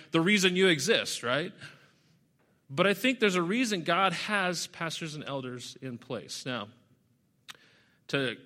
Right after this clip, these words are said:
kind of clarify, what is a pastor and an elder?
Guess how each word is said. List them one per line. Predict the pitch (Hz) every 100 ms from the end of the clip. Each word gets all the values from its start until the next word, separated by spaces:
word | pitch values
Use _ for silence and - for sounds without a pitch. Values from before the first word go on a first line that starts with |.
| -
kind | 160
of | 139
clarify, | - 175 143 - 113 107 123
what | 135 156
is | 170 143
a |
pastor | - 156 139 -
and | 113
an | 110
elder? | 120 104 85 -